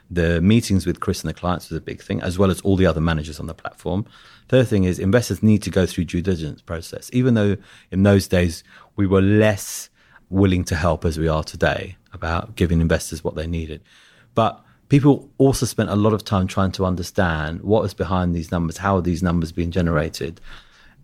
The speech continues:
I think the big question, actually, the thing we had the biggest pushback on is Chris had a foundation. And a lot of people said, "Hey,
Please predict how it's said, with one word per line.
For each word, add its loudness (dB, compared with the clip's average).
I 0
think -2
the 2
big 2
question, 0
actually, -2
the -2
thing 4
we 6
had 2
the 0
biggest -2
pushback -14
on 0
is -4
Chris -4
had 0
a -2
foundation. -2
And 0
a -4
lot 4
of 0
people 0
said, 0
"Hey, 2